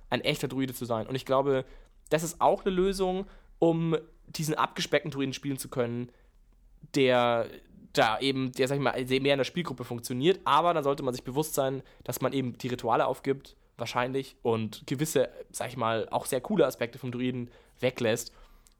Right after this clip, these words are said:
die einfach dann da keinen Platz mehr wirklich finden. Das, so würde ich ihn ungefähr spielen. Ich würde ihn dann, und aber dann, auch dann natürlich wichtig ist diese Spiritualität, aber anders und nicht so intensiv. Und dann ist vielleicht die Auseinandersetzung mit den Göttern und der anderen zivilisierten Welt durchaus ein Thema,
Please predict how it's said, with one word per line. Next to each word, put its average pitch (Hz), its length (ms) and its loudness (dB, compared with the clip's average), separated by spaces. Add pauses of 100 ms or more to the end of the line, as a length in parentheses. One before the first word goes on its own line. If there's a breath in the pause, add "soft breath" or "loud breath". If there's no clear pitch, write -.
die 139 160 0
einfach 113 340 0
dann 113 200 -2
da 110 160 2
keinen 107 240 -8
Platz 107 180 -4
mehr 92 220 -8 (160)
wirklich 107 320 -6
finden. 92 460 -4 (380)
Das, 135 200 6
so 147 120 6
würde 147 140 6
ich 143 140 0
ihn 123 120 2
ungefähr 113 260 -2
spielen. 104 240 -2
Ich 117 100 0
würde 147 140 6
ihn 135 40 4
dann, 127 240 6
und 143 140 2
aber 165 140 10
dann, 196 200 6
auch 156 120 6
dann 170 160 6
natürlich 151 260 -2
wichtig 156 280 0
ist 127 160 0
diese 123 160 0
Spiritualität, 131 580 0
aber - 280 -2
anders 139 380 2
und 131 80 -2
nicht 131 160 0
so 123 260 0 (360 loud breath)
intensiv. 139 580 0 (340 loud breath)
Und 139 140 4
dann 139 120 12
ist 175 100 -2
vielleicht 151 180 6
die 131 80 8
Auseinandersetzung 135 720 4
mit 127 120 -2
den 117 280 2 (300)
Göttern 135 480 4
und 135 120 -4
der 123 120 0
anderen 135 200 2
zivilisierten 135 540 -2
Welt 123 340 2 (400 soft breath)
durchaus 127 360 4
ein 113 80 -6
Thema, 120 420 2